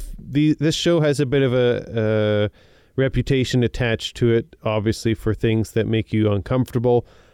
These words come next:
Um, I, you know, I, for generally, I wasn't that uncomfortable for most of the ride. Uh, near the end, I was a little nauseous and kind of left with a depressed taste in my mouth once the episode was finished,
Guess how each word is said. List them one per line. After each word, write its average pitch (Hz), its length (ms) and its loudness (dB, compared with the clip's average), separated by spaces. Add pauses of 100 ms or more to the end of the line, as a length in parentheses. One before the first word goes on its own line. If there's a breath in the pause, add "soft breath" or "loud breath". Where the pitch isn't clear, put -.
(140)
Um, 123 440 0
I, 175 60 -2
you 160 180 2
know, 156 100 2
I, 170 200 2 (100)
for 175 220 2
generally, 175 760 2
I 143 120 0
wasn't 135 360 2
that 123 140 2
uncomfortable 120 560 0
for 113 160 -2
most 110 320 0
of 117 80 0
the 120 80 -2
ride. 123 360 0 (500 soft breath)
Uh, 117 280 0
near 139 220 4
the 123 160 0
end, 123 180 0
I 120 40 2
was 117 240 0
a 113 40 -2
little 110 220 2
nauseous 110 680 0
and 107 200 -2
kind 110 220 0
of - 160 -4 (240)
left 110 280 -2
with 110 120 -2
a 107 80 2
depressed 117 520 0
taste 117 300 -2
in 110 100 2
my 104 100 0
mouth 104 400 0
once 110 280 0
the 113 100 0
episode 104 380 -2
was 92 120 -8
finished, - 560 -2